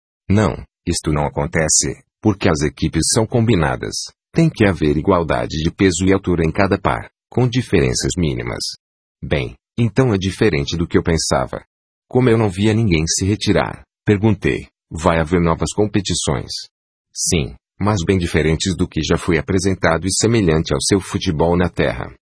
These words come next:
"Quer dizer a que conhecem e praticam o futebol como o nosso da Terra?" "Não, nós acartianos não praticamos este esporte, porém muitos de nós assistimos partidas do mesmo disputadas nas praças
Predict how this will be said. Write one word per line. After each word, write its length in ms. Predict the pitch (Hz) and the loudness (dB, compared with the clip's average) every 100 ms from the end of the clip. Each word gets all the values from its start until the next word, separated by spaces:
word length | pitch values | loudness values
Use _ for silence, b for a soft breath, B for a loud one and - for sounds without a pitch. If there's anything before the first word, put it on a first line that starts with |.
| _ _ - | _ _ -2
"Quer 160 | 147 | -2
dizer 320 | 127 110 82 76 | 0 0 2 0
a 60 | |
que 140 | 87 85 | 0 -2
conhecem 600 | 90 80 80 - 98 92 | 0 0 0 0 0 0
e 40 | |
praticam 560 | - 95 - 90 90 87 | 0 -2 -2 -2 0 -2
o 20 | |
futebol 480 | - 104 104 82 76 | -2 -4 0 0 0
como 240 | 87 92 | 2 4
o 40 | |
nosso 260 | 85 76 80 | 2 0 -2
da 120 | 80 | -2
Terra?" 460 | 80 69 58 67 60 _ _ _ _ - | 0 -2 -2 -6 -8 _ _ _ _ 0
"Não, 320 | 104 82 - - _ | 2 2 -4 -14 _
nós 300 | - 95 104 | 0 2 2
acartianos 680 | 107 - 87 - 82 69 113 | 0 0 -2 0 0 0 0
não 120 | 110 | -2
praticamos 680 | - 95 - - 76 78 73 | 0 -2 -2 -2 0 0 0
este 260 | 78 - - | -2 -2 -6
esporte, 640 | - 78 62 55 - 57 _ _ | -2 -2 -2 -4 -10 -12 _ _
porém 280 | 101 92 95 | 2 4 4
muitos 400 | 85 82 85 98 | 2 2 0 -2
de 120 | 80 | 0
nós 260 | 85 73 73 | 0 2 0
assistimos 760 | 82 - 107 - 95 90 85 - | -2 -2 -4 -2 0 0 0 0
partidas 500 | 90 - 95 82 73 | -2 0 0 0 0
do 80 | 90 | 2
mesmo 240 | 98 98 80 | 2 2 0
disputadas 680 | 85 - 110 78 69 76 76 | -2 -4 -4 0 0 0 0
nas 140 | 90 - | -2 0
praças 380 | 76 - - | 0 0 -2